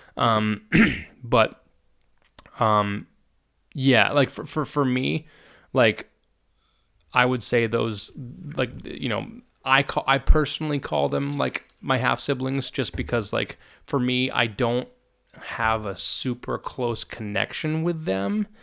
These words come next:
So for me, I don't,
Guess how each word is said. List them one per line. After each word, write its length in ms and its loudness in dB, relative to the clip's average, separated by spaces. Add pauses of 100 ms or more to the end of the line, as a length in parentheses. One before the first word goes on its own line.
(400)
So 600 2 (1200)
for 260 -2
me, 400 0
I 140 -2
don't, 420 0